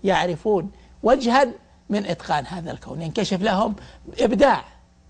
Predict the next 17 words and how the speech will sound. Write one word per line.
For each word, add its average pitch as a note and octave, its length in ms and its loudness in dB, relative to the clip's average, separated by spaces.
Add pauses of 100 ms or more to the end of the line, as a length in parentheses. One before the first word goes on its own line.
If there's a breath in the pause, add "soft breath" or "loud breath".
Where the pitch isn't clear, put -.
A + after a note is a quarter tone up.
من F3+ 280 -2
إبداع D#3+ 560 -4
بديع E3 360 -2
السماوات F#3 640 -4
والأرض F#3+ 420 -2
سبحانه D3+ 400 -8
وبحمده، D3 440 -10 (280 loud breath)
حيث F#3+ 320 0 (340 loud breath)
يكون G3 380 2
هذا F3+ 520 2 (1600 loud breath)
المط-، E3 540 -4
هذه F#3 340 0
المطابقة E3+ 640 -6
وهذه G#3 340 -4
الدقة G#3+ 540 -2 (300 loud breath)
في - 100 -4
المطابقة G#3+ 800 2